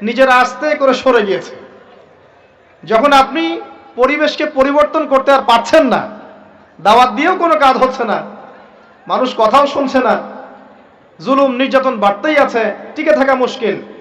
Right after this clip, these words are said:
তখন তাদের হিসেবের দায়িত্ব আল্লাহর উপর ছেড়ে দেন, আপনি ওখান থেকে ডিসকানেক্টেড হয়ে যান।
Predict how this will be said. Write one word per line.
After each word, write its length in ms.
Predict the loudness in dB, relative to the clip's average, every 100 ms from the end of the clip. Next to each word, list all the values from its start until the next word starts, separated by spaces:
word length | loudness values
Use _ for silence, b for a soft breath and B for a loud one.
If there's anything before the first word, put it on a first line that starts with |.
| -20 -20 _ -8 0
তখন 400 | 2 4 2 0 -14 -18 -6
তাদের 260 | -2 2 2 0 -12 -18 -6
হিসেবের 420 | -2 2 2 4
দায়িত্ব 280 | 2 2 2
আল্লাহর 220 | 0 2
উপর 180 | 0 -2
ছেড়ে 220 | -2 0
দেন, 180 | 2 0 -2 -12 -18 -6
আপনি 300 | -2 -2 0
ওখান 200 | 0 0
থেকে 180 | 0 -2
ডিসকানেক্টেড 600 | -2 -2 0 0 0 2
হয়ে 120 | 2
যান। 160 | 0